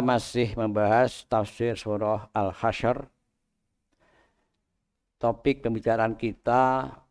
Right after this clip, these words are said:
pada pekan yang lalu adalah masalah fai, ya, fai. Ada fai,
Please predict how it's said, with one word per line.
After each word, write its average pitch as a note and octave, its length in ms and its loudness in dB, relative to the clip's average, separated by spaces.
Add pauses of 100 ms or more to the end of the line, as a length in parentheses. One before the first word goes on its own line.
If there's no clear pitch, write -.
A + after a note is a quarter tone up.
(240)
pada G2 640 -4
pekan G#2 320 -6
yang G#2 240 -4
lalu G#2 320 -2
adalah G2+ 640 -6 (480)
masalah G#2 560 -6
fai, A2 480 -4 (240)
ya, - 80 -14 (160)
fai. F#2+ 400 -8 (1800)
Ada G#2+ 320 2
fai, A#2 560 0